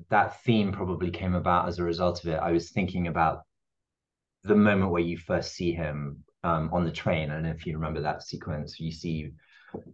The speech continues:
Roaring Kitty after that cold open, um, and the credits are, are done and stuff. And he's, like, tapping his foot and he's kinda nervous. There's, like, this nervous energy, but you can tell that this is our protagonist and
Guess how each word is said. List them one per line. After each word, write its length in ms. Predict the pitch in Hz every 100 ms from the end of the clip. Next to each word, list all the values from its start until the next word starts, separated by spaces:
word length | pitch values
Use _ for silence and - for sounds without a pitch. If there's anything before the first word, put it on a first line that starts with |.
| _
Roaring 280 | 104 92 90
Kitty 340 | - 87 85
after 320 | 90 95 -
that 180 | 90 82
cold 280 | - 92 85
open, 560 | 82 80 85 80 78 80 -
um, 560 | 87 80 78 78 76 - _ _ _ -
and 80 |
the 40 | 82
credits 440 | - 80 82 -
are, 120 | 82 - _
are 80 | 87
done 300 | 76 80 78
and 140 | 78
stuff. 420 | 76 - 73 71 - _
And 120 | 85
he's, 200 | 87 82
like, 160 | 80 - - -
tapping 320 | - 85 82
his 160 | 80 -
foot 200 | - 76
and 40 |
he's 140 | -
kinda 180 | - 87
nervous. 460 | 82 80 78 78 -
There's, 160 | 80
like, 160 | 85 80
this 180 | 85 -
nervous 400 | 87 82 80 -
energy, 420 | 87 85 80 80
but 200 | 76 80
you 80 | 82
can 160 | 87
tell 240 | 82 85 82
that 160 | 78
this 180 | - -
is 80 | 76
our 140 | 76
protagonist 800 | 69 85 - 80 76 78 73 - 76
and 220 | 69